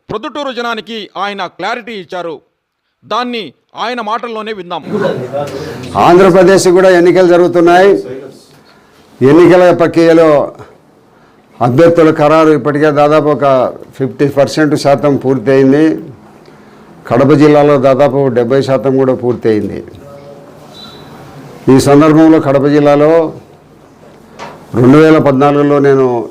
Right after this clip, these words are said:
Speaker 2: తెలుగుదేశం పార్టీ అభ్యర్థిగా గౌరవ ముఖ్యమంత్రి చంద్రబాబు నాయుడు గారు అప్పుడు నాకు ఈ ప్రొద్దుటూరు అసెంబ్లీ తెలుగుదేశం పార్టీ టికెట్ ఇచ్చి ఎన్నికల్లో నాతో పోటీ చేయించినాడు.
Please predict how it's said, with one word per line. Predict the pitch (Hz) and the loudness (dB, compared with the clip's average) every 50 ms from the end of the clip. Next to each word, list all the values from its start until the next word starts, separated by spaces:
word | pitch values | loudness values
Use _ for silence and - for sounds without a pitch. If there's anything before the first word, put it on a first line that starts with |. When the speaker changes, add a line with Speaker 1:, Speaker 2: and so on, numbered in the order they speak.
| - - | -16 -10
Speaker 2:
తెలుగుదేశం | - 123 127 131 139 127 139 131 - 139 131 | -6 -2 -2 0 2 2 0 0 0 -2 -2
పార్టీ | 123 131 127 123 110 110 123 | 0 0 -2 -2 0 0 -2
అభ్యర్థిగా | 117 113 123 117 113 - 117 117 123 120 110 101 - - - - - - - - - - - - - - - - - - - - - - 104 | 0 0 -2 -2 -2 -2 0 2 2 2 0 0 -4 -12 -18 -20 -20 -20 -20 -20 -20 -20 -20 -20 -20 -20 -20 -20 -20 -20 -20 -20 -12 -6 -2
గౌరవ | 107 117 123 131 127 127 127 120 | 0 2 2 2 4 2 2 2
ముఖ్యమంత్రి | 107 117 110 - 135 127 135 123 127 117 | 2 -2 -2 -2 0 2 2 2 0 -2
చంద్రబాబు | 104 123 117 117 120 120 123 123 123 120 | -4 -4 -4 -2 -2 -2 -2 -2 -2 -2
నాయుడు | 117 117 117 113 | -2 -2 -2 0
గారు | 113 113 110 104 | 0 0 0 -2
అప్పుడు | 110 104 110 107 107 | -2 -4 -4 -4 -4
నాకు | 107 107 104 - 107 104 101 98 95 92 - - - - - - - - - - - - - - - - - - - | -2 -4 -4 -4 -4 -4 -4 -4 -6 -8 -10 -14 -18 -20 -20 -20 -20 -20 -20 -20 -20 -20 -20 -20 -20 -20 -20 -14 -12
ఈ | 107 | -12
ప్రొద్దుటూరు | - - 120 113 110 123 101 135 131 123 | -4 -2 0 0 0 0 2 2 2 2
అసెంబ్లీ | 120 117 - 131 127 123 123 123 120 117 117 113 - - - - - - - - - | 2 0 0 0 0 2 2 2 2 2 2 0 -2 -6 -12 -18 -20 -20 -20 -16 -8
తెలుగుదేశం | - 117 120 131 113 123 120 113 - 127 117 | -6 -2 -2 0 2 0 0 0 0 -2 -2
పార్టీ | 101 117 113 107 90 - 110 107 | 0 0 0 0 0 -2 -4 -2
టికెట్ | - 113 104 110 120 113 113 | -2 -4 -4 -2 -2 -2 -2
ఇచ్చి | 113 110 - 135 135 120 | -4 -4 -2 0 0 2
ఎన్నికల్లో | 117 120 120 - 117 120 117 120 | 2 0 0 0 0 0 0 2
నాతో | 117 107 107 104 - | 2 0 0 -2 -4
పోటీ | 107 107 107 104 92 110 | -6 -4 -6 -4 -4 -4
చేయించినాడు. | 101 98 101 101 98 - - - 90 90 82 - | -4 -4 -4 -6 -6 -8 -10 -10 -10 -10 -10 -10